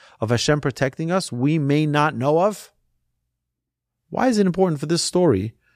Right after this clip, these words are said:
to suddenly show up here? Sages tell us because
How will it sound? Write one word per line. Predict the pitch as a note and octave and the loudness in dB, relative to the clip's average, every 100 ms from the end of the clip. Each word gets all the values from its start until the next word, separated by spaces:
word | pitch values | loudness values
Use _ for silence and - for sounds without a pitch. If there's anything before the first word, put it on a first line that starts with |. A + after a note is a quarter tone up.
| _ | _
to | - | -8
suddenly | - E3 E3+ D#3+ | 2 4 4 0
show | - C3+ | 4 4
up | F#2+ - | 4 -2
here? | - - _ _ _ _ _ _ _ _ _ _ _ _ - - | -16 -16 _ _ _ _ _ _ _ _ _ _ _ _ -20 -6
Sages | - D3+ C#3 - | 2 2 2 0
tell | D3 C#3+ | 2 4
us | E3 - | 4 0
because | A2+ - - D3+ D3 E3 F#3 - | -10 -10 -2 4 6 6 2 -4